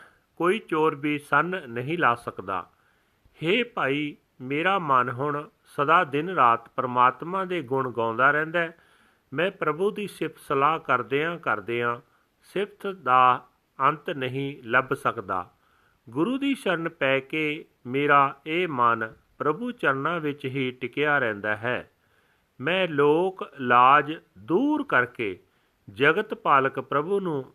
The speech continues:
ਮਿਲਿਆ ਰਹਿੰਦਾ ਹਾਂ। ਹੇ ਭਾਈ, ਅੱਖਾਂ ਨਾਲ ਹਰ ਥਾਂ ਪ੍ਰਭੂ ਦਾ ਦਰਸ਼ਨ ਕਰਕੇ ਮੇਰਾ ਮਨ ਹੋਰ ਵਾਸਨਾ ਵੱਲੋਂ ਰੱਜਿਆ ਰਹਿੰਦਾ ਹੈ। ਮੇਰਾ ਕੰਨ ਗੁਰੂ ਦੀ ਬਾਣੀ,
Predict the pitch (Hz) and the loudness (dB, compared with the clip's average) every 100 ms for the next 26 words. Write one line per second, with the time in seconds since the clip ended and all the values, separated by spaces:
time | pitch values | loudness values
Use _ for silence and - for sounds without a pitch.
0 | - 123 135 165 180 180 180 175 151 156 | -6 -2 0 0 0 -2 0 -2 -2 -6
1 | 160 - _ _ _ _ 160 202 208 151 | -8 -14 _ _ _ _ 0 0 2 0
2 | 123 143 151 147 - - 202 190 151 131 | 2 -2 -4 -8 -6 2 4 6 6 6
3 | 127 143 175 185 151 135 117 120 - 135 | 6 4 4 2 0 2 2 -2 -6 -6
4 | 175 220 160 131 113 123 - 185 196 131 | -4 0 2 2 0 -2 -2 -8 -2 -2
5 | 120 - 117 110 _ _ _ _ - 127 | -2 -6 -6 -6 _ _ _ _ -10 -4
6 | 156 196 170 127 113 107 _ _ 131 160 | 0 0 0 0 0 -6 _ _ -2 0
7 | 190 196 120 120 123 - 156 185 143 120 | -2 -6 -4 2 2 0 -4 -2 0 -2
8 | 117 113 113 _ - 120 113 123 165 135 | -2 -4 -6 _ -4 -4 -2 -2 0 0
9 | 110 110 120 107 85 _ _ _ _ _ | -2 -4 -6 -6 -10 _ _ _ _ _
10 | - 127 180 208 202 - 135 127 123 117 | -14 -6 -2 -2 -2 0 2 2 -6 -8
11 | _ _ _ 104 151 202 220 220 139 123 | _ _ _ -8 -4 -4 -4 -8 0 2
12 | 127 139 143 | 2 0 -6